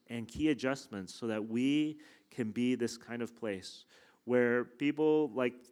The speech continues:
someone Peter just describes, people like any of our kids here growing up, they'll know that, "Oh, you know, being gay,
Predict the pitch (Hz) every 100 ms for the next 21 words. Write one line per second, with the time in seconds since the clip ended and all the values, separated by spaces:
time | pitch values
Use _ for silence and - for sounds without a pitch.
0 | _ - 143 143 135 139 135 135 135 -
1 | 117 139 104 - - _ 151 147 151 147
2 | 135 123 - - - - 131 147 147 139
3 | 131 - 135 131 - 123 104 101 120 131
4 | 131 123 95 - 131 151 160 147 123 151
5 | 190 101 104 127 151 147 156 135 151 196